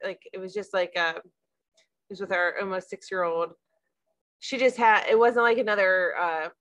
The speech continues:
friend or anything caused the problem. And I just remember being a teenager, like, you know, you get, like, heartbroken by your friends or, or, like, a boy or whatever, right?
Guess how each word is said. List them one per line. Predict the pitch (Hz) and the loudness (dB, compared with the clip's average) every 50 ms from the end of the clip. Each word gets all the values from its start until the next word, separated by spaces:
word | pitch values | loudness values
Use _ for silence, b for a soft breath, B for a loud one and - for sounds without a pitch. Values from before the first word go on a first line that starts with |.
| _ _ _ _ | _ _ _ _
friend | - 240 220 214 214 208 | -2 0 0 0 -2 -2
or | 208 | -4
anything | 202 196 196 196 - 208 185 185 180 - | -4 -4 -6 -8 -10 -10 -12 -12 -12 -8
caused | - 190 180 180 - | -6 -4 -4 -4 -6
the | 180 - | -12 -8
problem. | - 185 180 175 175 190 | -4 -4 -4 -2 -4 -4
And | 208 220 | -2 0
I | 247 254 233 | 0 0 0
just | 214 214 - | -4 -6 -4
remember | 220 208 202 196 | -4 -4 -4 -4
being | 180 185 175 165 | -6 -8 -8 -10
a | 170 | -10
teenager, | - - 240 226 208 196 180 190 180 | -12 -10 -8 -6 -6 -6 -4 -4 -4
like, | 170 165 170 - _ _ _ _ | -2 -4 -6 -8 _ _ _ _
you | - 196 180 | -14 -10 -10
know, | 165 | -10
you | 165 170 | -8 -6
get, | 170 175 131 | -6 -4 -2
like, | 185 185 180 - _ _ _ _ _ _ _ _ _ | -2 -4 -4 -8 _ _ _ _ _ _ _ _ _
heartbroken | - - - 294 294 - 285 277 285 269 | -6 -2 0 0 2 0 -2 -2 0 0
by | 233 233 | 0 2
your | 220 208 196 | 2 0 0
friends | - - 233 220 196 175 170 165 175 170 180 | -2 0 0 2 2 0 -2 -4 -6 -6 -4
or, | 175 175 175 - - _ | -2 -2 -2 -4 -6 _
or, | - 196 190 180 175 175 | -6 -4 -2 -2 -2 -2
like, | 175 175 175 214 | -4 -4 -6 -6
a | 214 | -8
boy | 208 285 302 262 214 180 165 | -8 -4 0 2 2 2 2
or | 165 180 | 0 0
whatever, | 202 220 240 233 220 196 175 165 170 165 | 0 0 0 2 2 0 0 -2 -4 -4
right? | 175 185 202 208 | -4 -4 -6 -6